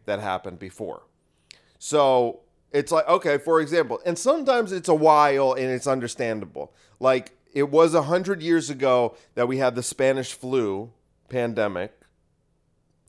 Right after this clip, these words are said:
And we can get into that because I was reading a book about it called The Great Influenza.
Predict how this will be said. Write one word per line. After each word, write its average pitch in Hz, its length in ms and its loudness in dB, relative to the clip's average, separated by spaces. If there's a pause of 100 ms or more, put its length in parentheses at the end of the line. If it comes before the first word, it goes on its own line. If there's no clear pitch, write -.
(500)
And 135 120 2
we 190 120 -2
can 175 100 -4
get 151 160 2
into 139 220 -2
that 120 340 4
because 110 380 -6
I 127 80 2
was 131 200 0
reading 131 220 -4
a 107 60 -2
book 131 260 -4
about 101 340 0
it - 240 -6
called 123 200 -6
The 117 80 -10
Great 117 240 -4
Influenza. 110 680 -4